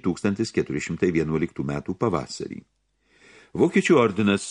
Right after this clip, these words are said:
pirmoje tų metų pusėje sumokėjęs du pirmuosius kontribucijos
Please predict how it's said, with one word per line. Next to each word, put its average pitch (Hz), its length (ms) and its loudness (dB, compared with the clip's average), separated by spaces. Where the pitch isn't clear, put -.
pirmoje 107 400 4
tų 98 80 2
metų 98 300 2
pusėje 80 320 0
sumokėjęs 80 580 -2
du 98 80 2
pirmuosius 95 640 2
kontribucijos 73 640 -2